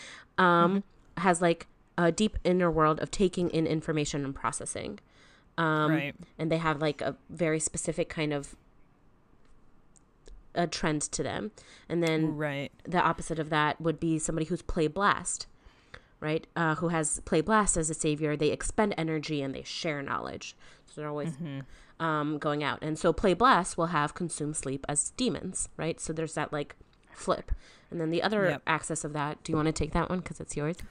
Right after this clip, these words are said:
Speaker 2: Sure. Yep, it is mine. <laughs> So the consume, play, or play, consume tends to wanna overgather and then want something to do with it. And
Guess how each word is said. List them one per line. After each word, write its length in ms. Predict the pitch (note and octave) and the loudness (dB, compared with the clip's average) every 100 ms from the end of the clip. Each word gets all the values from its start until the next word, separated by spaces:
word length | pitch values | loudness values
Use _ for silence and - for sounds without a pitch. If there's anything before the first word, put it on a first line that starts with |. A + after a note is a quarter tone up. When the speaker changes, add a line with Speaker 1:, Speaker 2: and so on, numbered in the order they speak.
| - | -6
Speaker 2:
Sure. 360 | - F#3+ C3+ - - - | 2 2 0 -8 -20 -4
Yep, 240 | F3+ E3+ | 0 2
it 120 | E3+ | 4
is 140 | E3 D#3+ | 2 2
mine. 300 | D3 C#3+ D3+ | 0 -2 0
<laughs> 480 | F#3+ F3+ F3 - - - - C#4 - | 0 2 0 -2 -8 -10 -10 -10 2
So 240 | - F#3 | 8 8
the 240 | E3 E3 | 8 6
consume, 400 | D#3+ F3+ - A3+ G3 | 6 2 6 6 10
play, 420 | - F3 E3+ E3+ | 10 10 8 8
or 120 | C#3+ | 8
play, 240 | - E3+ | 6 6
consume 640 | E3 D#3 - F3 D#3+ E3 F3 | 4 2 2 2 2 2 0
tends 300 | - F3+ - | 0 0 2
to 80 | E3+ | 4
wanna 260 | D#3+ C#3+ - | 4 4 6
overgather 840 | F3 F#3 F#3 D3 D3+ D3 G3 G#3 - | 6 8 6 4 4 4 6 6 4
and 140 | E3+ | 2
then 140 | D#3+ D3+ | 0 2
want 200 | D3+ D#3 | 0 0
something 320 | D#3 D3+ C3+ | -2 -4 -6
to 120 | - | -6
do 200 | A#2+ D3+ | -2 0
with 200 | C3+ C3 | 2 0
it. 160 | A2+ G#2 | -2 0
And 200 | - D3+ | 0 -2